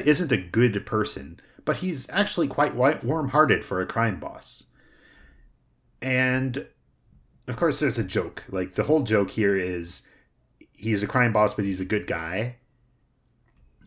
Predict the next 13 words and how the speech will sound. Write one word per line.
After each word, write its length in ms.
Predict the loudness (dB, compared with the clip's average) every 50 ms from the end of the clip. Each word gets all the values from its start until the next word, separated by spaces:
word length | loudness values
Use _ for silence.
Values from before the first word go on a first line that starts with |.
| -16 -12
And 240 | -8 -6 -4 -4 -4
yet, 540 | -2 2 4 4 4 4 0 -6 -12 -12 -14 _ _ _ _ _ _ _ _ _ _
I 140 | -2 -2 -2
think 400 | -2 -2 0 0 2 0 0 0
that 180 | 0 0 0 2
Earthbound 840 | 0 -2 -2 -2 0 0 0 2 2 0 0 0 -2 -4 -6 -8 -14 _ _ _ _ _ _ _ _ _ _ _ -12
is 400 | -6 -4 -4 -4 -4 -6 -8 -10 _ _ _ _ -20 _ _ _ _ -20 -20 -12 -8
kind 260 | -4 -2 -2 0 0
of 80 | 0 0
making 320 | 0 0 0 0 -2 0
the 80 | -2 -2
point 480 | -2 -2 -6 -4 -6 -6 -12 -16 -20 -20 _ _ _ _ _ _ -12
that 440 | -4 0 0 0 0 -2 -6 -12